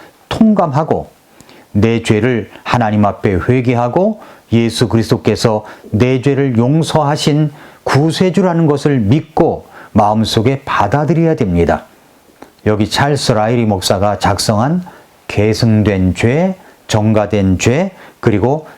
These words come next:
개인적인 죄의 처리를 어떻게 하는가에 대한 도표를 보시기 바랍니다. 자, 그래서 그 죄에 대한 처리를 어떻게 하느냐?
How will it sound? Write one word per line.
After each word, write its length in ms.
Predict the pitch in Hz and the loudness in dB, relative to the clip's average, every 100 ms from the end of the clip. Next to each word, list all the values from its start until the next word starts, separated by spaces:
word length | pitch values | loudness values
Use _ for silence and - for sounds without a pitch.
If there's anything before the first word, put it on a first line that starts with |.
| _ | _
개인적인 840 | - 107 113 113 95 110 104 104 92 | -2 0 2 0 0 0 2 0 -2
죄의 720 | - 95 73 - _ 127 131 | 0 0 -2 -8 _ -2 -2
처리를 520 | - 143 110 127 85 - - - - | 0 0 0 0 -2 -10 -20 -14 -2
어떻게 520 | 120 127 156 147 143 | -2 0 -4 0 -4
하는가에 640 | 131 131 120 113 98 98 | 0 0 2 2 2 0
대한 260 | 104 104 95 | 0 -2 -2
도표를 540 | 117 - 92 113 107 - - - - | -4 0 0 0 -2 -10 -20 -20 -4
보시기 320 | 120 113 110 | -2 0 0
바랍니다. 560 | 90 85 78 78 80 76 - _ _ _ _ - _ _ _ _ - - - | 0 0 0 0 -2 -6 -16 _ _ _ _ -20 _ _ _ _ -20 -20 -18
자, 180 | - 117 | -2 -2
그래서 580 | 95 110 98 117 104 80 - - - _ _ | 0 -2 0 -2 -2 -6 -16 -20 -20 _ _
그 200 | - 120 | -2 -2
죄에 280 | - 113 113 | 0 0 2
대한 280 | 110 104 104 | 0 0 -2
처리를 340 | - 143 123 | -2 0 0
어떻게 340 | 107 120 - 113 | -2 -2 -2 0
하느냐? 520 | 92 92 101 76 | 2 2 0 -2